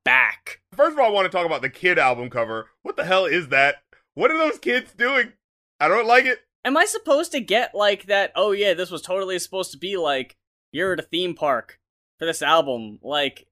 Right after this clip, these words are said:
Speaker 1: I didn't really, there was, like, a couple references to it, but not enough to merit this fucking album cover where it's like, "Oh yeah, you're fucking entering a smoking Travis Scott face."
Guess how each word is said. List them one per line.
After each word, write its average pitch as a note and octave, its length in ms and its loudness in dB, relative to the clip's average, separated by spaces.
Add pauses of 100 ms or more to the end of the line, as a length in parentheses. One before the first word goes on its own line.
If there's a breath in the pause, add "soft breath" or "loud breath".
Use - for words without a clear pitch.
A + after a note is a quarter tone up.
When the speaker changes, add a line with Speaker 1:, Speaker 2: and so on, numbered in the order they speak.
Speaker 1:
I G3 120 0
didn't G3+ 180 -2
really, F3 420 -2 (440)
there A#3+ 100 2
was, C4+ 100 0
like, D4+ 120 -2
a C4+ 80 -2
couple C4+ 400 -2
references C4+ 540 -2
to F4 200 -4
it, E4 200 -6
but F3 140 0
not F3+ 240 2
enough F3 420 -2
to - 100 -8
merit E3 360 0
this F3 140 -10
fucking F#3 240 -8
album D#3+ 300 0
cover D#3+ 260 -2
where D#3+ 140 -4
it's D3+ 140 -8
like, E3 180 -6
"Oh G3 160 0
yeah, F3+ 480 2 (480)
you're F#3 100 -4
fucking F#3 340 -2
entering F#3 720 0 (680)
a E3 120 2
smoking F#3+ 920 0
Travis F3 600 2
Scott - 520 2
face." - 800 -2